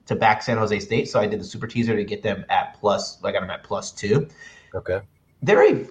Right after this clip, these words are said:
Speaker 1: a, a fan favorite on betting, but they're not as good as their brand is, if that makes sense. Um, you, you, you, you see, who have they played all season? Like, at, to start the season when they played against, uh, Utah, you know, th-, that was supposed to be a big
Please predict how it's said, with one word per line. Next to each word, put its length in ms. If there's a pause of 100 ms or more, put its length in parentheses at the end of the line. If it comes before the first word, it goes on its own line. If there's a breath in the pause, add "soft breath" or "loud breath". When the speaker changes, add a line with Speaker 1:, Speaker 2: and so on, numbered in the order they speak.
(100)
Speaker 1:
a, 220
a 80
fan 340
favorite 360
on 180
betting, 300
but 120
they're 120
not 340
as 160
good 440
as 220
their 140
brand 720
is, 560
if 140
that 200
makes 240
sense. 500 (280)
Um, 280
you, 240
you, 120
you, 340
you 100
see, 320 (140)
who 260
have 80
they 120
played 280
all 140
season? 580
Like, 300 (380 soft breath)
at, 240
to 60
start 180
the 80
season 260
when 80
they 100
played 220
against, 480
uh, 400
Utah, 680
you 140
know, 180
th-, 200
that 100
was 80
supposed 180
to 100
be 60
a 20
big 380